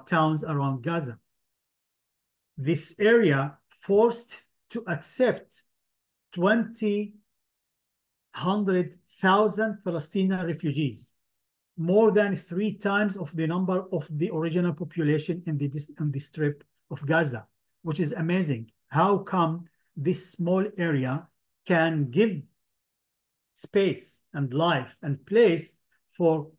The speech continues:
so big number of Palestinian refugees that came from the area around the Gaza district,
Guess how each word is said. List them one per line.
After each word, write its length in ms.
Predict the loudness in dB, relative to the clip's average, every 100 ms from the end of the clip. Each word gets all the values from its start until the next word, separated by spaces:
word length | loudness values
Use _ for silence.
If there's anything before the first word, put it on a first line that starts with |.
| _
so 340 | -6 -2 0 0
big 180 | -2 -2 -2
number 260 | 0 0 -2
of 140 | -4 -6
Palestinian 420 | -4 -2 -2 -2 -2
refugees 580 | -6 -4 0 0 -2 -10 _ _ -4
that 300 | -2 -2 0
came 260 | 0 0 -4
from 180 | -4 -2
the 120 | -2 -2
area 260 | 0 -2
around 480 | -2 0 2 2 2
the 120 | -2 -2
Gaza 280 | -2 -2 -6 -8 -8
district, 520 | -8 -4 -4 -4 -6